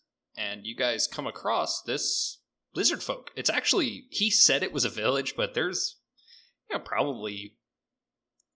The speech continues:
enough homes here for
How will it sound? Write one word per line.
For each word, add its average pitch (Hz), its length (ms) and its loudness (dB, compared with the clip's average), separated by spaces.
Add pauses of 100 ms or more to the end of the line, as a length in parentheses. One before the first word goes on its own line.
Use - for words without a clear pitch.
(160)
enough 113 600 -2 (680)
homes 135 960 -2 (440)
here 196 460 -6 (120)
for 98 440 -4